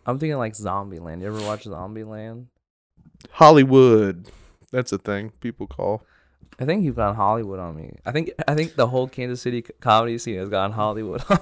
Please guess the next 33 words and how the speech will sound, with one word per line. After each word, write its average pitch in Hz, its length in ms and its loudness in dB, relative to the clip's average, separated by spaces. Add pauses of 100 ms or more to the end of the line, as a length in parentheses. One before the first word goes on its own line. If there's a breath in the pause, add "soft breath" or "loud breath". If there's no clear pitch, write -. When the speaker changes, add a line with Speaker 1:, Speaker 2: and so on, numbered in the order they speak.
Speaker 1:
me. 170 260 4 (140)
Speaker 2:
Why? 123 460 12 (220 loud breath)
Speaker 1:
I - 80 4
think, 156 180 2 (400 soft breath)
I 113 60 -4
think 165 180 2
they 143 80 4
had, 123 140 6
like, 113 200 2
one 123 340 0
group 117 240 -2
chat 92 340 0
with, 104 140 -12
like, 95 260 -6
twenty 117 260 -4
people 107 300 -6
in 90 80 -8
it, - 120 -14
and 101 100 -6
I, 101 200 -6
I 123 100 -2
got - 220 0
put 123 120 -2
in 107 140 -2
timeout. 107 600 -4
And 143 160 -4
by 113 120 0
timeout, 117 420 -2
they 107 100 -8
mean 110 180 -6
removed 110 440 -4
from 82 240 -4
it. - 760 -4